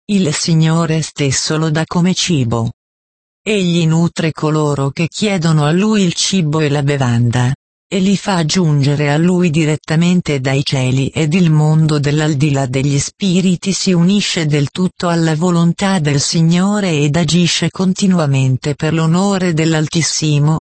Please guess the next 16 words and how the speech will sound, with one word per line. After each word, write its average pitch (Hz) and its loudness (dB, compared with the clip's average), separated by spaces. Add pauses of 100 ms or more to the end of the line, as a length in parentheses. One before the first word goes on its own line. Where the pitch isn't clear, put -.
(200)
mentre 170 0
danno 139 0
l'annuncio 147 0
di 160 2
ogni 202 2
magnificenza 151 -2
che, - -4 (440)
creata 143 -2
da 151 0
Dio, 147 0 (340)
deve 160 0
giungere 147 0
ai 151 0
suoi 165 0
figli 151 0
nell'eternità. 170 0